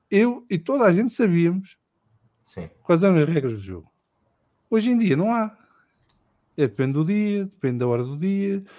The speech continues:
Speaker 1: depende se a corrida é à noite ou se for de manhã, depende se está chuva ou se está sol,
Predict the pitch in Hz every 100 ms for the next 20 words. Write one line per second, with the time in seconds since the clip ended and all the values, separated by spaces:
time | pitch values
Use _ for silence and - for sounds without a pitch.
0 | - _ - 127 - 117 - 127 123 123
1 | 123 117 110 - 117 117 147 185 202 196
2 | 196 - - _ - 127 127 135 127 123
3 | 120 113 107 - 127 - - 113 104 107
4 | 147 - 190 190 190 190